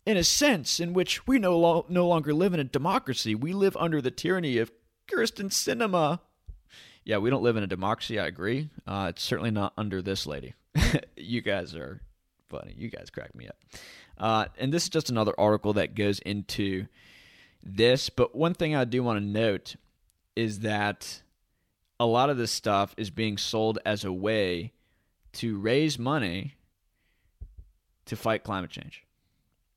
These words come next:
So, again, as we mentioned in our MasterCard carbon card video, um,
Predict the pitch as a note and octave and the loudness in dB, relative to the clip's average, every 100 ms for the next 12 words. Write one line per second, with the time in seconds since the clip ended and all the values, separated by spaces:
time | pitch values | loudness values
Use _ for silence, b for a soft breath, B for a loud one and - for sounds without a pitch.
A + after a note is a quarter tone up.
0 | _ - G#2 F#2 D2 - A2 G#2 D#2 - | _ -10 -4 -4 -4 -6 -4 -4 -6 -10
1 | _ - A#2 B2 A#2 A2 A2 G#2 G2+ G#2 | _ -2 0 2 0 0 -2 -2 -2 0
2 | G2 F#2 - G#2+ G#2+ - G2 G#2 G2+ F#2+ | 0 -4 -6 -4 -2 -4 -6 -2 -2 -2
3 | _ _ _ _ _ - - B2 A#2+ A2 | _ _ _ _ _ -14 0 4 6 4
4 | G#2 F#2+ - - A#2 G2+ F2 F2 A#2 _ | -6 -8 -8 0 2 4 2 -4 -10 _
5 | _ - G#2+ G#2 E2+ D2+ G2+ - b b | _ -8 0 0 0 -4 -10 -12 b b
6 | b b b - F2+ F2+ E2+ E2 | b b b -8 -4 -2 -4 -8